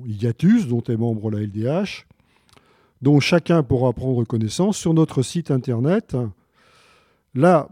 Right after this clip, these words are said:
prolifération, donc je cite, « La prolifération de l'I A a beau être présentée comme inéluctable,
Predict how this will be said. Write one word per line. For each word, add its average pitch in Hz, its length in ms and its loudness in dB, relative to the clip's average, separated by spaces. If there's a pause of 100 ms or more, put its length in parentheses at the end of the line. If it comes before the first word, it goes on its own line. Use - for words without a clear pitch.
prolifération, 160 920 2
donc 110 160 -2
je 110 100 -4
cite, « 190 360 -2
La 131 100 2
prolifération 131 720 0
de 117 80 -2
l'I 113 220 -2
A 170 160 2
a 143 60 0
beau 123 220 2 (120)
être 139 420 -2
présentée 170 720 2
comme 123 380 0
inéluctable, 156 1040 0